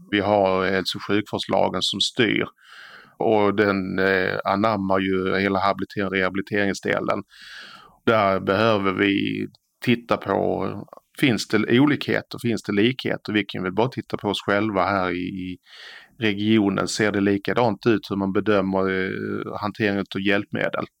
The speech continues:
i, i olika kommuner och kontra regionen? Så jag kan bara välkomna att man, man tittar på det. Att det är en komplex fråga, men det behöver ju belysas.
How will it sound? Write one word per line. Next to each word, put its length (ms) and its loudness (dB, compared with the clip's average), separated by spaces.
i, 80 -2
i 240 0
olika 280 0
kommuner 460 -2
och 300 -4
kontra 500 -4
regionen? 720 -4
Så 120 2
jag 140 4
kan 140 -2
bara 260 2
välkomna 580 0
att 300 0
man, 240 0
man 180 -2
tittar 320 0
på 260 -2
det. 120 0
Att 260 -2
det 200 -2
är 40 2
en 100 -2
komplex 380 -2
fråga, 420 0
men 380 -4
det 140 -4
behöver 480 -4
ju 360 -6
belysas. 680 -2